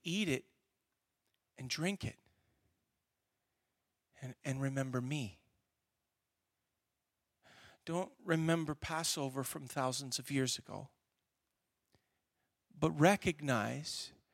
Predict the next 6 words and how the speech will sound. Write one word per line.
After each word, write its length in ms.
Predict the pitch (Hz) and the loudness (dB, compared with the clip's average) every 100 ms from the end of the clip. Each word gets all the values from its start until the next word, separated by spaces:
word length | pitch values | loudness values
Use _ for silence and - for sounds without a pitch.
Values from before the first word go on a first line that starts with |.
| _ _ _ _ - | _ _ _ _ 0
that 240 | 160 180 | 4 4
was 380 | 185 147 135 - - | 6 4 4 0 -4
foreshadowing. 1000 | - - 165 156 - 139 110 98 90 - _ _ _ _ _ _ _ _ _ - - - - | -6 0 4 4 2 0 2 -2 -4 -12 _ _ _ _ _ _ _ _ _ -20 -20 -20 -20
That 460 | 147 135 175 202 208 | -10 2 6 8 6
was 280 | 196 147 - - | 4 4 2 -4
pointing 800 | - 175 175 170 - 123 120 | 2 6 6 2 -2 -4 -6